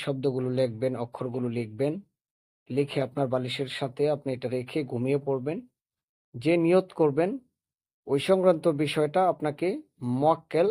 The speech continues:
জানিয়ে দিবে স্বপ্ন যুগে। অনেক মানুষ দেখবেন স্বপ্ন যুগে আকাশ দিয়ে উড়ে, তারপরে গাছের ডালে ডালে ঘুরে, তাকে খাওয়াইতেছে, এগুলো কিন্তু জিন্নাত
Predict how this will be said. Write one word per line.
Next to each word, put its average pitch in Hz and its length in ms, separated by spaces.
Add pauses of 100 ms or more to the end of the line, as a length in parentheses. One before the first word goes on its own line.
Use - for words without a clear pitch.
(160)
জানিয়ে 127 380
দিবে 120 220 (120)
স্বপ্ন 147 340
যুগে। 110 300 (760)
অনেক 147 220
মানুষ 151 320 (340)
দেখবেন 139 300 (680)
স্বপ্ন 151 340 (100)
যুগে 143 160 (100)
আকাশ 139 200 (120)
দিয়ে 135 160 (140)
উড়ে, 135 220 (720)
তারপরে 131 380 (320)
গাছের 127 340
ডালে 131 260
ডালে 127 200 (100)
ঘুরে, 127 200 (720)
তাকে 123 200 (120)
খাওয়াইতেছে, 139 600 (140)
এগুলো 147 260
কিন্তু 143 180 (120)
জিন্নাত 131 340